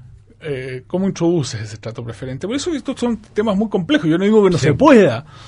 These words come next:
Speaker 2: Mm.
Speaker 1: pero, pero lo vas a tener que pensar bien, lo vas a tener que, y, o si no vas a tener que renunciar a la promesa de gratuidad universal.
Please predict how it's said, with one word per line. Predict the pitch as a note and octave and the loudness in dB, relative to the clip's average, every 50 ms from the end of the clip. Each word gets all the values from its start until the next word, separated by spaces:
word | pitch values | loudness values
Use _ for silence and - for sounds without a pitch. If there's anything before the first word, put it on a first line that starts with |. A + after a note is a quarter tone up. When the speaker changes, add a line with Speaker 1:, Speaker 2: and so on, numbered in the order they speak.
| - - - - | -20 -20 -16 -6
Speaker 2:
Mm. | F#3+ | -2
Speaker 1:
pero, | D#3+ D3+ D3 D#3 D3 | 0 2 2 2 2
pero | D#3 D#3 D#3 E3 F3 F3+ | 2 2 2 4 4 4
lo | F#3 G3+ | 4 6
vas | A#3 C4 C4+ | 4 4 2
a | C#4+ | 0
tener | C#4+ B3 B3+ C4 | 0 0 0 -2
que | A#3 C4 | -2 -4
pensar | A#3 A3+ G#3 G#3 - A3 A3 G#3+ | -4 -4 -6 -2 -2 -2 -2 -2
bien, | G3 G#3+ A3+ G#3 G3 G3+ G#3 | -2 -4 -2 -2 -2 -2 -2
lo | G#3 F#3 E3 | -2 0 0
vas | D#3+ E3 | 0 -2
a | E3+ | -2
tener | E3 D#3+ D#3 D#3+ E3 E3 | -4 -4 -4 -4 -6 -8
que, | D#3+ - - E3 D3+ - - - - | -10 -10 -10 -10 -10 -10 -12 -16 -8
y, | G3 B3 C#4 C4 C4+ - | -4 -4 -2 -2 -2 -2
o | - G3+ A3 G#3+ | 0 0 0 0
si | - A3+ | 0 0
no | G#3 A3 | 0 2
vas | A#3 G#3+ A3+ | 2 0 0
a | G#3 | -2
tener | G3+ G3 G#3 G#3 | -4 -4 -6 -6
que | - G3+ | -8 -6
renunciar | F#3 F#3+ F#3 F3 E3 D#3 - - D4 C#4+ A#3+ E3+ | -4 -4 -4 -4 -4 -6 -6 -6 -6 -4 -2 -2
a | C3+ | -2
la | B2+ A#2 B2 | -4 -4 -6
promesa | C3 A#2 A2 A2+ A2+ - - A2 | -10 -10 -10 -12 -12 -14 -14 -14
de | G#2 | -14
gratuidad | G2+ G#2 G#2 G2+ G#2 G#2 | -14 -14 -14 -14 -14 -14
universal. | G#2 G#2 G#2 G2+ G2+ - - - B2+ B2 | -14 -14 -14 -16 -16 -18 -18 -18 -18 -18